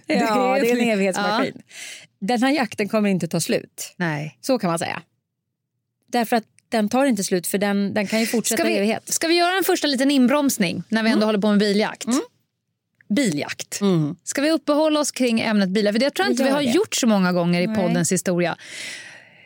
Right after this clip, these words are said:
Speaker 1: Efterföljande.
Speaker 2: Efterföljande,
Speaker 1: Mm.
Speaker 2: absolut.
Speaker 1: Skulle aldrig kalla det jakt.
Speaker 2: En av de sakerna som jag sa till dig på vår korta resa hit, när vi konstaterade att vi kommer aldrig mer bli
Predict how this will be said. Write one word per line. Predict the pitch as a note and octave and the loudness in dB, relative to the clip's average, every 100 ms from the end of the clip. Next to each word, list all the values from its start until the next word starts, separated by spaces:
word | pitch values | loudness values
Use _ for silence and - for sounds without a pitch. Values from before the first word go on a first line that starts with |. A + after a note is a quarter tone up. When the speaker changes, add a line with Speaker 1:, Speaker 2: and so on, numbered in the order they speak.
| _ _ _ - | _ _ _ -6
Speaker 1:
Efterföljande. | A#3+ - - E3+ D3+ A3 A3 F#3+ D#3 - - - | -4 -4 -6 -6 -2 0 2 0 -2 -6 -12 -6
Speaker 2:
Efterföljande, | D4+ C#4+ - F#3+ - G#3 G3 F#3+ F3+ E3+ - | -4 -2 -4 -4 0 0 2 0 0 -2 -2
Speaker 1:
Mm. | G3 F3+ | -2 -2
Speaker 2:
absolut. | F3 A#3 F3+ - | 0 0 0 -2
Speaker 1:
Skulle | - G#3 | -2 0
aldrig | G3 G3+ | 0 -2
kalla | G#3+ F3+ | 0 -2
det | D#3 | -2
jakt. | D3+ G3 G#3 - - - | -2 -2 -6 -12 -20 -12
Speaker 2:
En | - D4+ F4+ F#4 | -4 0 2 2
av | E4+ | 2
de | A#3+ A3+ | 2 2
sakerna | - G3+ F#3 G3 F#3+ | 2 0 0 0 0
som | - G3+ | 2 2
jag | F#3+ F#3 | 2 0
sa | F#3 D#4+ C#4+ | 0 0 0
till | C#4+ B3+ | 0 0
dig | F3+ E3+ F3 F3 - _ _ _ _ _ _ - _ _ - | 2 2 2 0 -4 _ _ _ _ _ _ -20 _ _ -4
på | F#3+ | -2
vår | F3 | 0
korta | E3+ F#3 E3+ D#3+ | -2 -4 -4 -2
resa | E3 D#3 D3+ | -2 -2 -2
hit, | D#3 F3 E3+ | -2 -2 -2
när | E3 | -2
vi | E3 | -2
konstaterade | - E3+ D#3 F3 D#3+ | -2 -4 -4 -4 -4
att | |
vi | E3+ | -4
kommer | D#3 E3 | -4 -4
aldrig | D#3+ E3 | -2 -2
mer | D3+ | -2
bli | D#3+ | -4